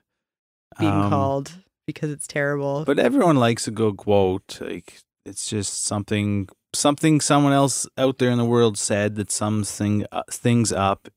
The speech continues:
Speaker 2: in a way that maybe we never thought of before, but we can
Speaker 1: Mm-hmm.
Speaker 2: kinda relate to it and just, you know, just really connect with it.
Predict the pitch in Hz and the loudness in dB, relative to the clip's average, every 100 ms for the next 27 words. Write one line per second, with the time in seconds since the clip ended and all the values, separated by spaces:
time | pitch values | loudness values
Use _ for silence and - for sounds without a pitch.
0 | _ 104 98 98 95 98 98 98 - 98 | _ -6 -2 0 0 0 0 -2 -4 -6
1 | 95 95 95 95 _ _ - 117 117 107 | -4 -2 -4 -6 _ _ -8 -2 0 0
2 | 95 101 101 98 92 - - 92 92 90 | 0 2 4 2 0 -8 -8 -4 -2 -2
3 | 90 98 87 95 101 95 92 90 92 92 | -4 -6 -6 -6 -4 -6 -6 -6 -4 -4
4 | - - - 95 95 - 92 92 95 95 | -6 -12 -8 -4 -4 -6 -6 -6 -6 -8
5 | _ _ _ _ _ - - - _ - | _ _ _ _ _ -4 -4 -4 _ -6
6 | 147 160 165 - 143 - - 127 123 135 | -2 0 -2 -4 -8 -8 -12 -4 0 2
7 | 139 131 - 117 143 - 104 92 90 - | 2 0 -2 -2 -2 -2 -6 -4 -10 -10